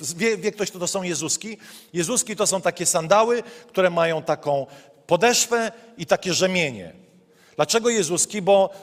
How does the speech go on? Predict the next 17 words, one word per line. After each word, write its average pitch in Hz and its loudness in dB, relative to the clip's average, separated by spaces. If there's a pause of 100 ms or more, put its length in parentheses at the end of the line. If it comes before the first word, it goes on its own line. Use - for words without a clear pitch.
żeśmy, 190 -4
bo 185 0
myśmy 202 0
je 175 0
tak 156 0
nazwali 175 2
kiedyś, 170 -2 (280)
e, 156 0
bo 160 4
tak 160 0
się 170 -4
śmialiśmy, 156 -4
że 147 -2
Jezus 127 -2
w - -12
takich - -14
chodził. 90 -12